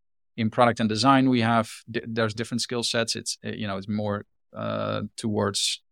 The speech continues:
are you active in the community? Do you understand the product? Do you understand, you know, web design? There's a lot of, like, technical knowledge about the space that you need to be efficient.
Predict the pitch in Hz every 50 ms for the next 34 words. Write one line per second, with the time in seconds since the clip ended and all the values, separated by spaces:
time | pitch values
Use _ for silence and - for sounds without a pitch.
0 | _ _ - 104 104 104 104 104 101 104 104 - 110 104 107 104 104 104 - 104
1 | 107 107 107 107 104 104 104 101 101 - - _ - - 101 101 104 101 - -
2 | 107 104 104 110 101 _ - - 113 110 107 107 104 104 - - 110 104 101 104
3 | - - - - 104 98 101 101 98 - - - - 98 95 95 101 107 104 -
4 | - 104 110 107 104 104 101 101 95 101 104 107 110 104 104 104 101 101 98 -
5 | 101 95 92 - - _ _ _ _ _ _ _ _ - 113 101 107 110 - 113
6 | 110 104 101 98 98 101 98 - - - 92 95 - 104 - - - - 120 113
7 | 113 110 - - 101 - - 107 107 107 104 101 - 107 101 104 104 98 - -
8 | - 107 - - 107 104 101 98